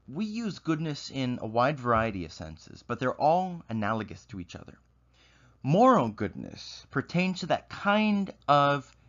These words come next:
being which is, whose realization lies within the domain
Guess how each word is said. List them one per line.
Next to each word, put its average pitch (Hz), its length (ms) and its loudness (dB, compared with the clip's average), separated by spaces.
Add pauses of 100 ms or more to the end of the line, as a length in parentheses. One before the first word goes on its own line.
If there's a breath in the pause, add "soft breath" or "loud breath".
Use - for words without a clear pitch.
(180)
being 101 480 0 (960 loud breath)
which - 560 0 (440 loud breath)
is, 160 600 0 (380)
whose 156 220 0
realization 127 880 -2 (640 soft breath)
lies 147 520 4
within 156 540 0
the 180 80 -2
domain 107 680 -2